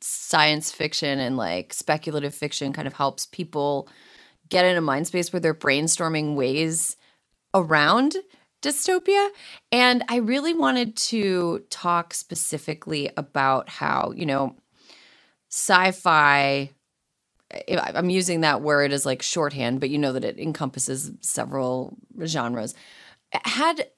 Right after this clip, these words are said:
when I was, like, a little kid, had kind of a reputation of being something was, that was, like, for boys. It was, like, space stories for boys. But I think right now we're living in a time where it's really clear that that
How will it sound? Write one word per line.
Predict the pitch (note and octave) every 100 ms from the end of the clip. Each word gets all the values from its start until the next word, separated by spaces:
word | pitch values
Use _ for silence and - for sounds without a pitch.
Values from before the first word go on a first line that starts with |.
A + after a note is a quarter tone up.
| _ -
when | A3+ A3
I | A3
was, | A3+ G3+
like, | G3 E3 -
a | D#3+
little | D#3 F3+ E3 C#3
kid, | - - - - - - _
had | _ G3 E3+ F3 F3
kind | - G3+ F#3+ F#3
of | F#3 F3 -
a | D#3+ D#3
reputation | D#3 D#3+ F3 E3 D#3 D3 E3 D3
of | C#3 C#3
being | C#3+ C3+
something | C#3 C#3+ C3+ C#3+ C#3
was, | A#2 C#3 - -
that | C#3+
was, | D3+ D3+
like, | C#3 -
for | -
boys. | C#3+ C#3 F2+ B1 -
It | -
was, | E3+
like, | F3
space | F3 - G#3 F#3+
stories | - - F3 D#3+ D3 D3+ D3 - - - _ _
for | - F3+
boys. | F3 A#3+ A#3 G2+ F#2 - - _
But | - G#3
I | G#3
think | B3+ C4 A#3
right | A3 E3+
now | F#3 G#3+
we're | B3 G#3+
living | G3+ F#3+ F#3+
in | F3+
a |
time | E3 - F#3+ G3 E3
where | D3+
it's | D3 -
really | F3+ F#3
clear | F3 - F3 E3+ D#3+ D#3 D#3 - _ -
that | E3 -
that | D#3 D3+ - -